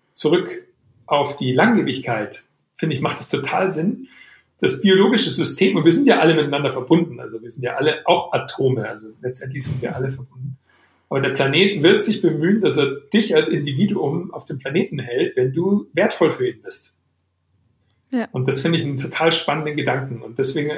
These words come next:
Speaker 1: das ist so der Appell an jeden, so wirklich achte darauf, dass du jemand bist, den du gerne hast und entwickel diese Person.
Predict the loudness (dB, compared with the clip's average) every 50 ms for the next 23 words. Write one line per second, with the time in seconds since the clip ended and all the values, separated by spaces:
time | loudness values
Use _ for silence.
0 | -4 -2 -2 0 0 0 0 0 0 -2 -2 -4 -6 -2 2 2 4 2 2 0
1 | -2 -2 0 0 0 0 -2 -6 -8 _ _ _ _ _ _ _ _ _ _ _
2 | _ _ _ _ _ _ _ _ -4 0 2 2 2 0 -2 -8 -2 0 0 2
3 | 2 0 -2 0 0 0 0 2 2 2 4 4 4 4 6 6 6 6 4 2
4 | 0 0 0 2 2 0 -2 -2 -4 -2 -2 -2 -4 -4 4 6 6 8 8 6
5 | 2 0 -2 -6 -4 -2 -2 -2 0 0 -2 0 0 2 2 2 2 2 0 0
6 | 0 0 2 2 0 -2 -6 -10 -10 -10 -8 0 2 4 4 4 4 2 2 0
7 | -2 -2 -2 -4 -4 -4 -6 -6 -4 -6 -6 -6